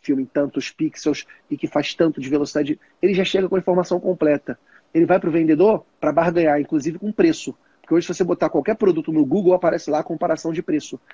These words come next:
Então, vendas ficou um jogo complexo depois que a internet invadiu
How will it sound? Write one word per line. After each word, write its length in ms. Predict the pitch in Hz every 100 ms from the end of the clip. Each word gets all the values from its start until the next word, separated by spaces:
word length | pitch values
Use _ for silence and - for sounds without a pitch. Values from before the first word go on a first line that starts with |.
| - - _ -
Então, 400 | - 190 240 - _ _ - _ _ _ _ _
vendas 420 | - 151 254 220 -
ficou 260 | 196 185
um 60 | 185
jogo 240 | 196 180
complexo 540 | 180 185 180 170 - 143
depois 280 | - 156
que 100 | -
a 20 | 160
internet 440 | 156 151 156 -
invadiu 480 | 156 147 123 165